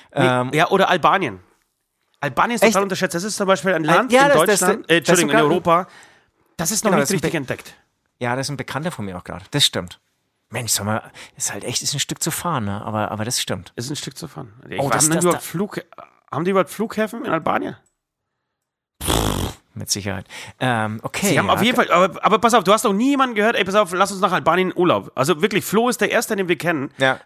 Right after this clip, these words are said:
Speaker 1: Ähm,
Speaker 2: Aber ist schon
Speaker 1: der sagt,
Speaker 2: zum
Speaker 1: „Lass uns
Speaker 2: dritten
Speaker 1: nach
Speaker 2: Mal da,
Speaker 1: Albanien
Speaker 2: glaub
Speaker 1: in“
Speaker 2: ich. Ja, und ist total begeistert.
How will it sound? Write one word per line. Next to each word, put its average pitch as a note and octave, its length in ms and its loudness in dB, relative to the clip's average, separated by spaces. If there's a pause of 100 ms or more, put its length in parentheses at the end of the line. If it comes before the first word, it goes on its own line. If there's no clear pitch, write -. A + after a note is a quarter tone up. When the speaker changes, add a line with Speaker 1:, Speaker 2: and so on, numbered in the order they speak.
(100)
Speaker 1:
Ähm, C3 460 2 (420)
Speaker 2:
Aber E3 180 4
ist F3+ 160 4
schon G3+ 120 2
Speaker 1:
der E3 60 2
sagt, - 0 -
Speaker 2:
zum F3+ 80 0
Speaker 1:
„Lass E3+ 80 4
uns G#3 100 4
Speaker 2:
dritten E3+ 40 0
Speaker 1:
nach F3 80 4
Speaker 2:
Mal F3 180 6
da, F3 80 6
Speaker 1:
Albanien F3+ 180 4
Speaker 2:
glaub G#3+ 60 2
Speaker 1:
in“ A3 60 2
Speaker 2:
ich. - 120 -6 (500)
Ja, C#3 300 -2 (100)
und C#3+ 80 -4
ist C#3+ 140 -2
total D3 260 -4
begeistert. G2+ 480 -8